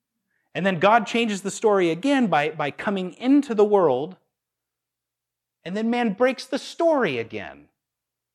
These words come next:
What could be a happy ending, or sounds like it's the beginning of a happy ending, ends terribly.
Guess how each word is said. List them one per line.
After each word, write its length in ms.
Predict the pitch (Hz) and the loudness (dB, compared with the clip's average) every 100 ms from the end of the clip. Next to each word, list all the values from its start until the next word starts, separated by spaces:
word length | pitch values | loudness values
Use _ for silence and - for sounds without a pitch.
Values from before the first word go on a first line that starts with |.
| _ _ _ _ _ | _ _ _ _ _
What 220 | 190 208 - | -6 -4 -4
could 240 | 277 277 | -6 -2
be 140 | 254 | 0
a 80 | 226 | 0
happy 400 | 180 226 226 220 | 0 -4 -6 -4
ending, 340 | 240 226 185 190 | -2 -2 -2 -4
or 100 | 156 | -6
sounds 420 | - 190 226 208 | -6 -6 -6 -4
like 180 | 190 170 | -6 -8
it's 140 | - | -12
the 80 | 165 | -12
beginning 360 | 160 180 202 | -8 -8 -8
of 100 | 175 | -8
a 40 | 147 | -8
happy 340 | 156 147 147 | -8 -10 -8
ending, 440 | 165 196 147 143 160 _ _ _ _ | -8 -8 -8 -10 -14 _ _ _ _
ends 320 | 175 185 165 | -10 -10 -10
terribly. 720 | - - 220 190 110 80 60 | -16 -12 -8 -6 -8 -12 -14